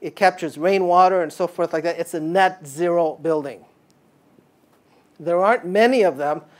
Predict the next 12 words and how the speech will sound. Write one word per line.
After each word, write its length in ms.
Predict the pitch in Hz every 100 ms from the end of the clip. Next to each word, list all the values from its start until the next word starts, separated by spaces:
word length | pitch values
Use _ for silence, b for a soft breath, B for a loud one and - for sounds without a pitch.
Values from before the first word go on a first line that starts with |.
| b -
but 120 | 165
there 120 | 165
will 200 | 165 196
be 140 | 185 170
more. 320 | 175 156 87 _ _ _ _ _ _ _ _
We're 140 | 156
going 160 | 151 196
to 60 |
have 180 | 208 214
more 160 | 202 196
vertical 420 | 156 196 220 202
farms. 600 | 190 190 185 220 294 -